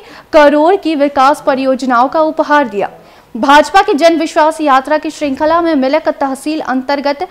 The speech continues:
रठौंडा मैदान बिलासपुर पहुंचे मुख्यमंत्री योगी ने केंद्र व राज्य सरकार की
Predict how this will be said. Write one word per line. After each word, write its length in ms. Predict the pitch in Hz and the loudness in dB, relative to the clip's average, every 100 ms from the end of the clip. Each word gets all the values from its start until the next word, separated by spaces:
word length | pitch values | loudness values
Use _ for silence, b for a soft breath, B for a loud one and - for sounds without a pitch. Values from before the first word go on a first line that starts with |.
| B B - | B B 0
रठौंडा 640 | 302 302 330 320 330 453 | 2 2 2 2 2 0
मैदान 500 | 403 285 247 254 302 370 B B | 0 0 2 0 0 -4 B B
बिलासपुर 600 | 220 254 269 330 - 359 | 2 6 6 4 0 -2
पहुंचे 340 | 339 311 302 311 | 0 0 0 0
मुख्यमंत्री 680 | 302 294 320 311 294 311 | -2 -2 -2 0 -2 -4
योगी 420 | 226 240 262 311 320 | -4 -2 -2 -2 -4
ने 140 | 302 302 | -6 -8
केंद्र 400 | - 320 381 349 | -8 -6 -4 -2
व 140 | 294 262 | -2 0
राज्य 400 | 240 240 262 269 | 0 0 -4 -8
सरकार 480 | 262 240 240 254 269 | -6 -6 -4 -4 -4
की 220 | 247 | -12